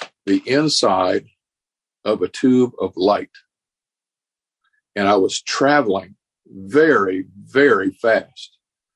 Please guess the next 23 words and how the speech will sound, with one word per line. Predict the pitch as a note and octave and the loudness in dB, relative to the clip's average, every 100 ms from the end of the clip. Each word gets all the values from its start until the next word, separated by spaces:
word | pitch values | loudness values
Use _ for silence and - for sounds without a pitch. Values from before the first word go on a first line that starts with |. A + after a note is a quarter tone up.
| _ _ _ _ _ _ | _ _ _ _ _ _
through | - B2+ B2+ | 0 4 4
this | A#2+ G#2+ - - - | 4 2 0 -10 -8
tube | - D3+ A2+ G2+ - - | 2 2 2 -4 -6 -8
of | G2 G#2 | -6 -2
light. | A2+ C3 - _ _ _ _ _ _ _ | -2 -2 -6 _ _ _ _ _ _ _
I | G#2+ B2 | -4 -2
could | C#3 | 0
actually | A#2+ B2+ C3 C3 A#2 | 0 0 0 -2 0
look | G#2+ G#2+ C3+ F3 - _ _ _ _ _ _ _ | 0 0 2 2 -2 _ _ _ _ _ _ _
around | A2 G#2+ A#2+ D3 A2+ F2+ F2+ _ _ _ _ _ _ - | -2 0 2 0 -4 -8 -14 _ _ _ _ _ _ -10
and | A2+ A2+ A2 G#2 | -6 -2 -2 -2
see | - - D3+ C#3+ C3+ B2+ _ _ _ _ _ | -2 2 4 4 2 -6 _ _ _ _ _
the | F2+ A#2+ | -4 -2
inside | D3 D3 - C3 A#2+ | 0 0 0 2 2
of | A2 | 0
this | A#2+ A2 - - | 0 -4 -6 -10
pipe | - A#2 F#2 _ _ _ _ _ _ _ _ _ _ | -4 -2 -2 _ _ _ _ _ _ _ _ _ _
just | - G3 - _ - - - - - - _ _ _ _ - | -4 -4 -6 _ -8 -8 -10 -8 -6 -6 _ _ _ _ -4
passing | C#3 B2+ - | -4 -2 -6
right | - B2 - | -4 -2 -4
by | - A2+ G2 | -4 -2 -2
me, | G2 | -6
just | - - | -10 -20